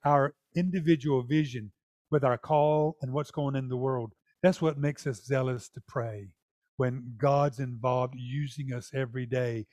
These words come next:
and we have to be one with God, then we're worshiping and we're also praying, "God, bless me in what I do today and help me to be a blessing to somebody. Help me. Maybe I can pray for somebody that's discouraged."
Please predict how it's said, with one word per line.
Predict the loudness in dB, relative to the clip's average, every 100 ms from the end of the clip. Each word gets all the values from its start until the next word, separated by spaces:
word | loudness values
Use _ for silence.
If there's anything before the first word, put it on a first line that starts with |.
| _ _
and | -8 -4
we | -2
have | -2 -4
to |
be | -6 -6
one | -2 -4 -2
with | -4 -4
God, | -2 -2 -2 -6 _ _ -2
then | 2 2
we're | 2
worshiping | 2 0 -4 -6 -4
and | -2 -2
we're | 0
also | 4 2 2 -4
praying, | 0 -2 -2 -10 _ -2
"God, | 0 0
bless | 0 -2 -2
me | -4
in | -4 -2
what | -2
I | -2
do | -2 -2 -2
today | -2 -2 -2 _ -20 _
and | -4 0
help | -2 0
me | 0
to | 0
be | 0
a | 0
blessing | 2 0 0 -6 -6
to |
somebody. | -6 -8 -4 -4 -4 -6 -16 _ _ _
Help | 0 2
me. | 4
Maybe | 4 4 4
I |
can | 2 -6
pray | -2 0 0
for | 0 -8
somebody | -6 -4 0 0 0 -2 _ _
that's | 0 0
discouraged." | -8 -8 -4 0 0 0